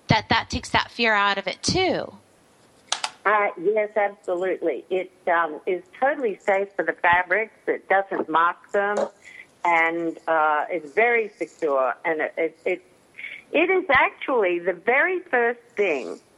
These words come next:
Speaker 2: since the safety pin was invented in eighteen forty-nine. This is the first, uh, mag-, uh, textile fastener that actually I can find a patent for.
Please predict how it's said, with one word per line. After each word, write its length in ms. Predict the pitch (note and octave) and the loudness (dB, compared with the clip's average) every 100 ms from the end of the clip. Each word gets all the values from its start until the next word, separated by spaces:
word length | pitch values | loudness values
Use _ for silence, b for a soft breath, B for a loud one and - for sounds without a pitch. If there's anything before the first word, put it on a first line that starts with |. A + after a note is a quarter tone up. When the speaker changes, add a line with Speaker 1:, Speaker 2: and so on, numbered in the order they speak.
| _ _ _ _ - - - | _ _ _ _ -20 -12 -2
Speaker 2:
since 220 | B3 A#3+ - | 0 0 -2
the 140 | G#3+ - | -4 0
safety 400 | B3+ D#4 - A#3 | 0 0 -4 -6
pin 320 | - G3 E3+ | -4 -4 0
was 160 | E3 E3 | -2 0
invented 680 | E3+ D#3+ E3 D#3+ D#3+ F3 E3 - | -2 0 0 0 0 -4 -4 -4
in 240 | F3+ F3 - | -2 -2 0
eighteen 560 | G3+ A3+ A3+ G3+ F#3 F3+ | 0 2 0 -2 -2 -2
forty-nine. 920 | F#3+ F3+ F3 F3 F3 C3 G#2 G3 A3 - b b b _ | -2 0 0 0 2 2 0 -4 -8 -12 b b b _
This 160 | C#4+ E4+ | -2 0
is 160 | F#4+ F4 | -2 -2
the 80 | A#3+ | -4
first, 420 | - C4 C4+ C#4 - - _ _ _ _ - | 2 4 4 0 -12 -20 _ _ _ _ 0
uh, 380 | G3 F#3+ F#3+ - | 2 2 2 0
mag-, 260 | G3+ G3 F#3+ - | 0 0 0 -2
uh, 140 | G3+ G3 | -2 0
textile 560 | D4 F#4+ - - G3+ F3 - | -2 -2 -2 0 0 0 0
fastener 600 | E3 D#3+ - G3 G#3 G#3 | 0 0 -2 -4 -4 -2
that 180 | A#3 - _ - | -4 -4 _ 0
actually 480 | A#3+ - - A3 G#3 | 0 0 -2 0 2
I 160 | G#3 | 2
can 200 | G#3 A3 | 0 -4
find 280 | G#3+ G#3+ G#3+ | -2 0 -2
a 40 | G#3+ | -4
patent 520 | A3+ A#3 A#3+ F#3+ - - | -2 -2 -2 -6 -6 -6
for. 320 | C#3+ - | -4 -6